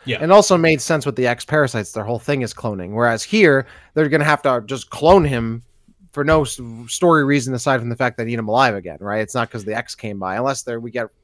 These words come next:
Speaker 2: Ravenbeak X, which we
Speaker 1: Well,
Speaker 2: did
Speaker 1: I
Speaker 2: get Ravenbeak X at the end, and
Speaker 1: To be fair,
Speaker 2: that
Speaker 1: also,
Speaker 2: thing also
Speaker 1: like,
Speaker 2: got killed. <laughs>
Speaker 1: who was there to clone him? 'Cause, like, all, all the, all the Mock and Chozo, they dead.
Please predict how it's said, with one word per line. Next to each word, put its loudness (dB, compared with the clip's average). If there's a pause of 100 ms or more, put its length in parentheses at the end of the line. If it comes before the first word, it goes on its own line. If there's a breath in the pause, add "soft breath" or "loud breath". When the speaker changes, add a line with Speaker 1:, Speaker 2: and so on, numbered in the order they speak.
(120)
Speaker 2:
Ravenbeak -2
X, -2
which -10 (300)
we -2
Speaker 1:
Well, 4
Speaker 2:
did 10
Speaker 1:
I -4
Speaker 2:
get 2
Ravenbeak -4
X -4
at -10
the -4
end, -4
and -8 (180)
Speaker 1:
To -12
be -10
fair, 4
Speaker 2:
that 2
Speaker 1:
also, 2
Speaker 2:
thing 4
also 6
Speaker 1:
like, -4
Speaker 2:
got -2
killed. -2
<laughs> 2
Speaker 1:
who 2
was 4
there 4
to -2
clone 0
him? -8
'Cause, -8
like, -6 (540)
all, -2
all 4
the, 2 (100)
all 2
the 0
Mock 4
and 0
Chozo, 2
they 2
dead. 4